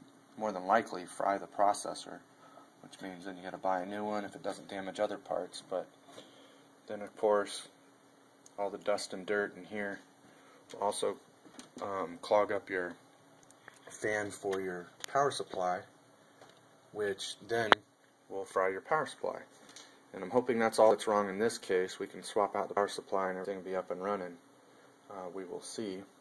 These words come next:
But this is just a good example of why you get checkups. You know, what we do is we'll blow out all this dust and dirt, but we do it with a, um, non-electrostatic discharge, um, system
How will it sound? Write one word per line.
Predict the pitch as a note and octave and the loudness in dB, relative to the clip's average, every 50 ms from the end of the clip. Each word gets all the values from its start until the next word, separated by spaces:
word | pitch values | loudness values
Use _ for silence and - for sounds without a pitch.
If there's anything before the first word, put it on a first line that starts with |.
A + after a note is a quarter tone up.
| - - - - - - - - - - - - - - | -20 -20 -20 -20 -20 -20 -20 -20 -20 -20 -20 -20 -18 -8
But | - F2+ F2 E2 - - | -4 -4 -4 -4 -4 -8
this | F#2 - - | -10 -8 -8
is | G#2+ - | -8 -6
just | - - - B2 | -6 -6 -4 -4
a | A2+ | 0
good | A#2 A2+ G#2+ | 2 4 4
example | G#2+ G2 - G#2+ G#2 G2+ G2+ - - G2+ G2+ G2+ - - - - - - - - - - - - | 2 0 0 0 0 0 0 0 0 0 0 0 -4 -10 -20 -20 -20 -20 -20 -20 -20 -20 -16 -14
of | F#2 - F#2+ | -14 -6 -2
why | G2 F#2+ F#2+ | -2 0 0
you | F#2+ F#2+ F#2 | -2 -4 -4
get | G2 F#2+ - - | -6 -6 -6 0
checkups. | - D3 D3 - - - - - - - - - - - - - - - - - - - | 0 0 2 2 -4 -8 -8 -10 -12 -12 -14 -20 -20 -20 -20 -20 -20 -20 -20 -20 -18 -16
You | F2 | -14
know, | E2+ E2+ F2 G2 - - - - - - - - - - - | -12 -12 -12 -14 -16 -20 -20 -20 -20 -20 -20 -20 -20 -20 -6
what | - G2+ F2+ G2+ | -4 -2 2 6
we | B2+ D3+ | 6 6
do | C#3 A#2+ A2 G#2 | 6 8 6 4
is | G2 | 4
we'll | G#2 A2+ A2 | 4 0 0
blow | G#2+ A2+ A2 G#2+ | 6 8 10 10
out | G#2 G#2 G2+ G2+ | 10 10 10 8
all | G2+ G#2 | 8 6
this | G#2 G2+ - - | 4 0 -4 -2
dust | - G#2 G2 - - G2 | -2 -2 -2 -2 -6 -8
and | G2 F#2 | -8 -4
dirt, | G2+ G2+ G2+ G#2+ G#2+ - | -2 -2 -2 -2 -2 -6
but | G#2 - | -8 -8
we | G2+ G2+ | -8 -10
do | G2 - G#2 G#2 G#2 | -6 -4 -2 -2 -2
it | G2 F2 | -2 -4
with | F#2+ G2 G2 F#2+ - | -6 -8 -10 -8 -6
a, | G2+ F#2+ F#2+ F#2 F2+ - - - - - - - - - - - | -4 -4 -4 -4 -6 -10 -18 -20 -20 -20 -20 -20 -20 -20 -14 -8
um, | G#2 F#2+ F#2+ F#2 F#2 F2+ F2+ F2 F2 G#2 | -6 -4 -2 -2 -2 -4 -6 -8 -14 -6
non-electrostatic | G#2 G#2 G#2 G2+ G2 G2 F#2+ G2+ G2+ - - G2+ - - - G#2 G2 G2 F#2 - | 0 2 2 2 2 2 0 0 0 0 -4 -10 -6 -2 0 0 0 0 -4 -2
discharge, | - G#2+ - - - - - F#2+ F#2 F#2 F2+ - - - - - - - - - - - - - - - | -4 -4 -4 -2 -6 -2 0 2 2 2 0 -2 -8 -10 -10 -14 -20 -20 -20 -20 -20 -20 -20 -20 -16 -10
um, | F2+ F#2 F#2 F2+ F2 F2 F2 E2+ E2+ - - - - - - - - - - - - - - - - - - - - _ - - - - - - - | -8 -6 -4 -4 -4 -4 -6 -12 -16 -20 -20 -20 -20 -20 -20 -20 -20 -20 -20 -20 -20 -20 -20 -20 -20 -20 -20 -20 -20 _ -20 -20 -20 -20 -16 -12 -8
system | - - - D3 C3+ - - A2+ F#2+ F2+ | -6 4 6 6 6 6 6 2 2 2